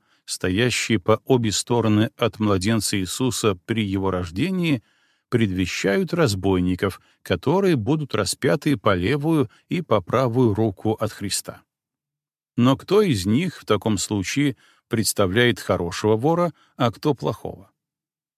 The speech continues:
Мнения разделились, но вола чаще, чем осла, ассоциировали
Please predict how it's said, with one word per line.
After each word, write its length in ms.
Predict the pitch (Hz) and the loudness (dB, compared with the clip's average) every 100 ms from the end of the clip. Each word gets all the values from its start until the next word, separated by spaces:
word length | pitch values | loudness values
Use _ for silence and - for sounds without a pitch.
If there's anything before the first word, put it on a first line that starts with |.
| _ _ - | _ _ -2
Мнения 720 | 110 107 202 226 208 202 196 | 2 4 4 2 0 0 -2
разделились, 880 | - 156 123 107 90 85 87 - - _ _ _ _ _ | 0 2 2 0 0 -2 -4 -6 -8 _ _ _ _ _
но 300 | 117 127 123 | 4 6 6
вола 600 | 101 110 113 185 214 180 | 6 4 6 4 2 -2
чаще, 520 | - - 160 117 - 104 | -4 0 2 2 -2 -2
чем 240 | - 113 | 0 0
осла, 540 | - 98 - 113 175 196 | 0 -6 -2 0 0 -2
ассоциировали 880 | - - 123 - 170 160 147 147 127 | -4 -2 -2 0 -2 0 2 2 2